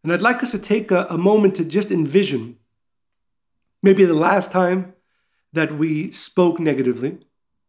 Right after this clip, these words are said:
and close our eyes and see what was happening. What was happening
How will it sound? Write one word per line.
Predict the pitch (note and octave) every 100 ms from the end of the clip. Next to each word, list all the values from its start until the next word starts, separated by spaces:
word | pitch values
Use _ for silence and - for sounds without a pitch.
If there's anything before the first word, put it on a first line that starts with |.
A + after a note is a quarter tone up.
| _ _ _
and | - F#3+ F3+
close | - A3 A#3+
our | A#3+ G3+
eyes | F#3+ G3+ G3+
and | F3+ E3
see | - B3 A#3+
what | G3+ G3 F#3+
was | F#3+
happening. | D#3+ G#3+ G#3+ D3+
What | C#3+ D3+
was | E3
happening | - E3+ A3+ A#3+ D3 C3 -